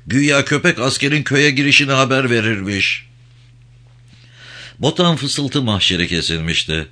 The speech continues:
Köpeğin havlayışı, eşeğin anırışı, horozun ötüşü hiçbir dönem bu denli ciddiye alınmamıştı. Artık hiç kimse evinde şahin ya da güvercin besleyemezdi.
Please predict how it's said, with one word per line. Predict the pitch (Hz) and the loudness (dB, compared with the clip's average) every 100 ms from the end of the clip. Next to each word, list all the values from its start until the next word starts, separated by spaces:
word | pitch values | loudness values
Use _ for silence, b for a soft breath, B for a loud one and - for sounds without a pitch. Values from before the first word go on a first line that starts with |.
| B B B | B B B
Köpeğin | 147 135 131 135 | 0 2 0 0
havlayışı, | 104 113 98 98 95 82 92 | 0 0 0 0 2 2 0
eşeğin | 78 117 - - 120 120 | 0 2 2 2 0 -2
anırışı, | 104 104 104 101 107 | -2 -2 0 0 0
horozun | 95 123 117 113 123 | 0 0 -2 -2 -4
ötüşü | 107 117 107 | -4 -4 -2
hiçbir | 131 185 147 156 | -2 -2 -2 -2
dönem | 135 135 131 113 | -2 -2 -2 -2
bu | 151 | 0
denli | 131 123 120 - | 0 0 -2 -2
ciddiye | 117 95 110 | -2 -2 -2
alınmamıştı. | 101 104 95 90 85 - 85 82 - B B B B B | 0 -2 -2 -4 -4 -2 -2 -4 -6 B B B B B
Artık | 143 170 175 175 | 0 2 0 -2
hiç | 196 - | -2 0
kimse | 113 95 98 | 0 0 0
evinde | 104 98 95 104 | 0 0 0 2
şahin | - 120 120 147 | 2 2 0 0
ya | 139 127 | 0 2
da | 127 | 2
güvercin | 101 123 117 90 123 101 | 0 0 0 0 -2 -2
besleyemezdi. | 98 - 80 92 95 82 80 67 76 73 | -2 -2 0 0 2 -2 -2 -2 -4 -4